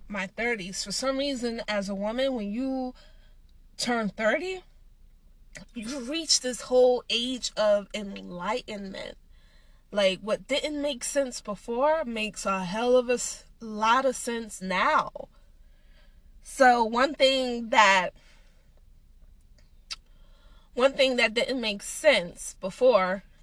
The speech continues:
and I spoke about this on, um, the previous episode, episode one, my ex. So my ex of close to eight years, nine years, I, I don't really remember exactly, but I know it was more than five.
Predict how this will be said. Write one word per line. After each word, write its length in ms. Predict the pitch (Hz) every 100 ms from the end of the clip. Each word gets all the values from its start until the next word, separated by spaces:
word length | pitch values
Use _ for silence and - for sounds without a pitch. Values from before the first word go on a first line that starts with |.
| -
and 240 | 214 196
I 120 | 202 214
spoke 340 | - 240 254
about 280 | 254 247 214
this 280 | 220 - 196 - - - - - -
on, 540 | 214 202 190 190 185 -
um, 300 | 185 185 180
the 100 | 190
previous 440 | - 247 240 226 -
episode, 480 | 202 208 - 185 180
episode 400 | 185 180 - 175
one, 400 | 185 330 262 247 - - - - _ _ _ -
my 240 | 202 196
ex. 560 | - - - - - - - _ _ -
So 300 | - - 226
my 340 | 214 214 208 190
ex 480 | - 277 - - - - _ - _ _ _ -
of 640 | 214 214 208 208 208 214 - _ -
close 300 | 403 392 -
to 280 | 269 - 208
eight 180 | 240 -
years, 520 | 247 247 247 220 220
nine 320 | 214 208 233
years, 380 | 247 254 254 -
I, 320 | 196 190 202
I 40 |
don't 300 | 220 208 - _ _ -
really 300 | 208 190 180
remember 440 | 180 185 190 180
exactly, 640 | 180 202 208 190 180 170 180
but 160 | 180
I 120 | 175
know 220 | 202 214 202
it 80 |
was 140 | 196 202
more 220 | 180 165
than 160 | 156 180
five. 500 | 196 - - 107